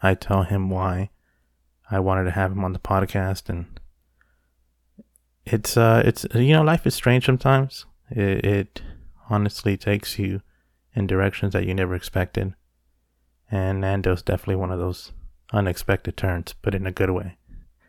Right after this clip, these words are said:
And, uh, we had a lot of fun. We talked from technology to wrestling to, uh, Star Wars. I just found out that he is a huge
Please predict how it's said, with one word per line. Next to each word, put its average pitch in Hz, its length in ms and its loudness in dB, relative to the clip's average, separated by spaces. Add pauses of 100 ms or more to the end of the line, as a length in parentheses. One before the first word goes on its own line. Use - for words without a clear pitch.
(360)
And, 92 340 0
uh, 92 140 0
we 104 100 2
had 123 140 6
a 123 40 4
lot 123 140 4
of 113 60 0
fun. 110 260 2 (720)
We 98 80 0
talked 101 300 0
from 92 240 -2
technology 101 800 2
to 90 380 -6 (120)
wrestling 98 640 2
to, 95 380 -6 (920)
uh, 98 140 -2
Star 98 340 4
Wars. 101 480 0 (460)
I - 20 -2
just 98 220 0
found 98 240 0
out 92 160 -2
that 92 140 0
he 101 180 0
is 95 160 -2
a - 80 -2
huge 98 720 -4